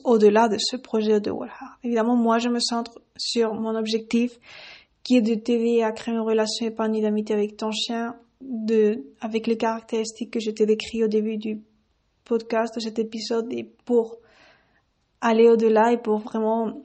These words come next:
que tu puisses aussi connecter à la confiance en toi et à l'essence de tes talents pour cet empowerment psychologique. Mais c'est intéressant aussi de comprendre que ce que vais, je vais te partager maintenant, ça peut t'aider en tout.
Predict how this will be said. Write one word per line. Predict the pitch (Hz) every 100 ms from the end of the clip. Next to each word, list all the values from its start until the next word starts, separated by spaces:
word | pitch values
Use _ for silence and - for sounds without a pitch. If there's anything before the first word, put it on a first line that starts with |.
| _ -
que | 208
tu | 220
puisses | 214 226 247
aussi | 240 247
connecter | 233 226 220
à | 220
la | 214
confiance | 220 220 233 226
en | 214
toi | 220 220
et | 208 -
à | 214
l'essence | 214 233 - 233 226
de | 240
tes | 240 220
talents | 220 214 240 311 - _ _ _ _ _ _ _ _ - _
pour | 233 226
cet | - 226 226
empowerment | 220 220 220 220 226 226
psychologique. | - 233 220 214 240 247 -
Mais | 240 247 254 277 - - - - - _ -
c'est | - 247
intéressant | 247 302 294 277 269 254
aussi | 254 233
de | 226
comprendre | 214 214 - 277 269
que | 220 202 - -
ce | - 233
que | 226
vais, | 220 220 226
je | 233
vais | 220 220
te | 247
partager | 247 240 247 233 226
maintenant, | 220 220 226 220 226 247 - - 320
ça | - - 226 214 233 262 _ - _ _ _ _ _ _ - _ _ -
peut | 247
t'aider | 262 233 214 190 - _
en | 226 214
tout. | -